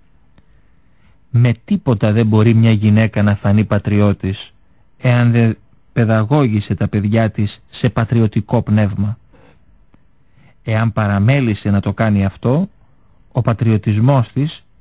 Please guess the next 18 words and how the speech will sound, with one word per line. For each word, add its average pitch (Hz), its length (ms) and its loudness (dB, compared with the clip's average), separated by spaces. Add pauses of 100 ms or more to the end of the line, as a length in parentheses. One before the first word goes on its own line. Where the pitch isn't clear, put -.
(100)
είναι 135 160 2
ψευδής. 156 680 -2 (920)
Ακόμη 151 520 0
και 123 140 2
να 120 100 4
ήταν 127 260 2
μέλος 127 520 2 (100)
όλων 156 460 2
των 135 120 0
πατριωτικών 123 720 0
συλλόγων 117 720 2 (300)
και 135 160 4
υπογράφουσα 127 1040 -2 (380)
όλων 170 420 2
των 135 180 0
καυτών 123 440 0
σοβινιστικών 120 720 2
μανιφέστων. 131 800 0